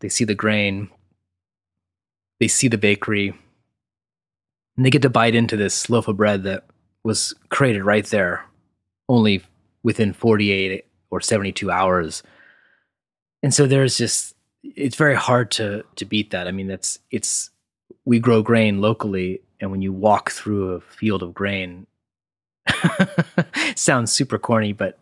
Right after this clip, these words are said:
you really feel the power of that. It's, it's, it's what builds civilizations because it's just a lot of nourishment. And you know that all of that grain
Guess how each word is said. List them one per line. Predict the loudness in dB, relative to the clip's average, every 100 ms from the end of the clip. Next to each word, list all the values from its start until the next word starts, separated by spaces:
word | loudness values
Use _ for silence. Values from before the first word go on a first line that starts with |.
| _
you | 2 6
really | 6 4
feel | -2 -4 0 2 2 -2 -6 _ -20 _ -12
the |
power | -2 2 4 2 0
of | -2
that. | -2 -2 -4 -6
It's, | -4 -4 -6 -6 _ _ _ _ _ _ -4
it's, | -4 -4 -8 -8 -14 _ _ _ _ _ -10
it's | -8 2
what | 2 2 _ _ -4
builds | 2 4 4
civilizations | 2 2 2 2 2 0 -2 -6
because | -8 -6 -4 -4 -8 _ _ _ _
it's | -2 0
just | 0 0
a | 0
lot | 2 2
of | 0
nourishment. | -2 0 -2 -4 -16 _ _ _ _ _ _
And | -2 -2 -4 -8 -12 _ -2
you | 2
know | 4 4 4
that | 0
all | 2 4
of | 2
that | 0 -6 -6 _ _ _ _ 0
grain | 2 2 0 -6